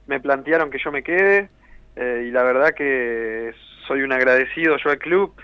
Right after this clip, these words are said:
pero me surgió una posibilidad que, eh, no, no, no, no, no puedo desaprovechar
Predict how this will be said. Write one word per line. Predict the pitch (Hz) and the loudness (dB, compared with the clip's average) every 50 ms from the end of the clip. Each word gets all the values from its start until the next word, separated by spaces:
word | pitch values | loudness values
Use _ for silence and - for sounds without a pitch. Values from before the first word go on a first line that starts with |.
| - - - - - - - _ _ _ _ - | -20 -20 -20 -20 -20 -20 -20 _ _ _ _ 0
pero | 143 139 139 139 135 135 135 131 135 131 131 131 127 127 127 123 120 120 120 117 113 - - - _ | 2 4 4 4 4 4 4 4 4 2 2 2 0 0 -2 -2 -2 -4 -4 -6 -8 -12 -16 -20 _
me | 147 147 151 | -6 -6 -4
surgió | 151 - 156 147 - - 175 | -4 -4 -6 -6 -4 -4 -2
una | 175 175 165 | 0 0 0
posibilidad | 165 160 156 - 151 156 156 160 170 185 196 208 196 | 0 -2 -2 -2 -4 -4 -2 0 4 4 4 4 4
que, | 208 170 165 160 160 160 160 156 156 156 151 151 151 147 139 - _ _ _ - - - - - - - - - - | 2 -2 -2 -2 0 0 0 0 0 2 2 2 2 0 -2 -6 _ _ _ -20 -20 -20 -20 -20 -20 -20 -20 -14 -6
eh, | 139 143 143 139 135 135 135 131 131 | -2 -2 0 0 -2 -2 -4 -6 -8
no, | 131 139 151 156 151 147 143 | -8 -6 -4 -4 -4 -4 -6
no, | 139 139 143 139 135 131 | -6 -6 -6 -4 -6 -6
no, | 131 139 139 139 135 131 131 | -6 -6 -4 -4 -4 -4 -6
no, | 131 131 139 139 135 127 127 123 123 123 120 120 120 | -6 -6 -6 -4 -4 -4 -6 -6 -6 -8 -8 -10 -8
no | 123 131 | -8 -8
puedo | 131 - 156 165 | -2 0 2 2
desaprovechar | 165 - - 143 - 139 131 135 127 - 170 175 196 208 247 | 2 2 0 -2 0 0 -2 -2 0 2 4 4 4 4 0